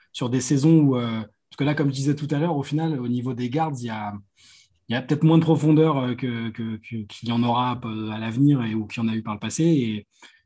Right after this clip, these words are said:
et là, ça me paraît justifié de le récompenser. Il, à trois points, il prend, il prend, euh, quasiment dix shoots à trois points par match et il shoot à quarante et un pour cent. C'est, pff,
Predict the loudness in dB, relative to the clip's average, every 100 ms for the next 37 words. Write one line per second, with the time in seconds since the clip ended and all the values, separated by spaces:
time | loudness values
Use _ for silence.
0 | _ -6 -2 -2 -2 0 2 2 -2 -2
1 | -4 -2 0 4 4 4 2 -2 -2 -2
2 | 0 0 0 -4 -8 -14 _ _ -12 -6
3 | -4 -2 -2 -2 -4 -4 -4 -8 -6 -2
4 | -2 -2 -4 0 4 6 6 6 2 2
5 | 0 0 0 0 0 -2 -4 -4 -6 -6
6 | -4 -4 -4 -2 -2 -4 -4 -4 -6 -8
7 | -10 -10 -10 -10